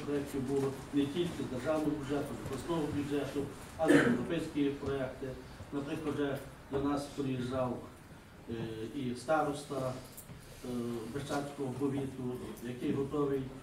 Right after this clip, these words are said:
знову ж співпрацювати. От є дорога, є дорога. Коли пам'ятаєте, які були ті моменти, е, по тій дорозі, але дорога є нормальною дорогою. Крім того, багато що робиться.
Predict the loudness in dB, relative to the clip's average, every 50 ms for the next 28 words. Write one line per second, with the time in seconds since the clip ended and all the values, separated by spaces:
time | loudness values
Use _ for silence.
0 | -14 -14 -16 -12 -8 -8 -8 -2 2 2 4 4 2 0 -4 -6 -8 -10 -2 0
1 | 0 0 0 -2 -4 -4 -2 0 2 2 2 2 0 -2 -4 -4 -4 -4 -6 -6
2 | -2 0 0 2 2 2 2 2 0 -2 -2 -4 -4 -2 2 2 2 2 2 0
3 | 0 -2 -2 -2 -4 -6 -4 -4 -4 -6 -6 -8 -8 -4 -2 0 0 0 0 0
4 | 0 2 0 2 2 2 2 2 0 0 -2 -4 -4 -4 -2 -2 0 0 0 0
5 | 0 0 0 0 2 2 4 4 4 4 4 2 0 -2 -2 -4 -4 -4 -6 -8
6 | -12 -14 -16 -16 -16 -18 -18 -16 -14 -10 -8 -6 -6 -4 -4 -4 -4 -4 -6 -6
7 | -2 -2 -2 0 0 0 4 4 4 4 4 2 0 0 -2 -6 -6 -6 -4 -2
8 | 0 0 2 2 2 2 2 2 2 2 2 0 0 0 0 0 2 2 2 2
9 | 2 2 0 -2 -4 -6 -8 -10 -10 -8 -8 -8 -8 -8 -8 -8 -8 -10 -10 -2
10 | 0 0 0 2 2 2 2 4 2 2 2 2 0 -2 -2 0 2 2 2 4
11 | 2 2 0 0 -4 -4 -4 -4